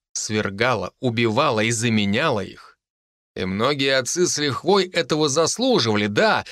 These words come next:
но лучше делать это по своей воле, а не под глубинным, совершенно сексуальным давлением,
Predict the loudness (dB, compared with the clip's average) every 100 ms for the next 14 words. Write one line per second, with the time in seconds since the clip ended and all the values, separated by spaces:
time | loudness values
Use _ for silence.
0 | -18 _ -6 -6 -6 -6 -6 -2 0 0
1 | -2 -2 -2 -4 0 2 2 2 2 2
2 | 0 -4 _ -2 0 0 0 -2 0 0
3 | 0 0 0 2 0 0 -2 -2 0 0
4 | -2 -4 -2 0 2 2 0 0 2 2
5 | 2 2 0